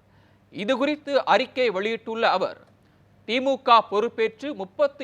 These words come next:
இரண்டு மாதங்கள் ஆகியும் இதுவரை ஒரு பேருந்தை கூட வாங்கவில்லை என குற்றம் சாட்டியுள்ளார்.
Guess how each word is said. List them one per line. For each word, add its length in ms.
இரண்டு 340
மாதங்கள் 460
ஆகியும் 360
இதுவரை 400
ஒரு 160
பேருந்தை 440
கூட 160
வாங்கவில்லை 580
என 80
குற்றம் 400
சாட்டியுள்ளார். 720